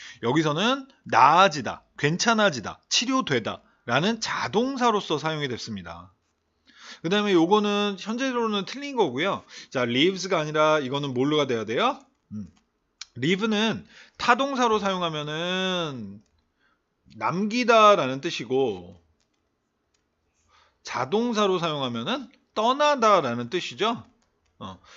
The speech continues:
그러니까 이거는 남은 이라는 표현을 하려면 lives를 쓰면 안 되고요.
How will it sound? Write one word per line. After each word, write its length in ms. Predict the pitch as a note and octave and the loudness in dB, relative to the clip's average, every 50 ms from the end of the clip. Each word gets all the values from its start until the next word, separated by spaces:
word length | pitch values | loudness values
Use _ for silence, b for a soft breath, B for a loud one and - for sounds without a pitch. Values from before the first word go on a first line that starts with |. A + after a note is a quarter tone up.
| B | B
그러니까 220 | - F3+ G3 A3 G#3 | -10 -2 2 2 2
이거는 640 | E3+ E3+ F3+ A3+ A#3 A3 G#3+ G#3+ G#3+ G3+ D#3 G2+ - b b b | 2 4 4 4 4 4 2 0 0 -2 -2 -4 -8 b b b
남은 800 | - B2 C3+ D3+ E3 D#3 C#3+ B2 C#3 F#3+ B3 A#3 C#3+ G#2 F#2+ - - | -2 2 4 6 6 4 2 0 0 0 0 0 0 -4 -10 -12 -4
이라는 300 | D3 D3+ F3+ F3+ F3 D#3+ | 0 2 2 2 0 -2
표현을 240 | - G3 F3+ E3 | -2 -2 0 0
하려면 280 | D#3 D3+ C#3+ F3 G3 D#3 | 0 0 -2 -2 -2 -2
lives를 480 | C3 C#3 E3 F#3 F#3 F3+ F3 F#3+ F3+ E3 | 0 0 0 -2 -2 -2 -2 -2 -2 -2
쓰면 200 | - F#3+ F#3 D3 | -4 -4 -4 -4
안 140 | A2+ A2+ | -2 -2
되고요. 420 | A#2 B2 G#2+ A2+ D#3+ G#3+ B3 - | -4 -4 -4 -4 -2 -2 -2 -4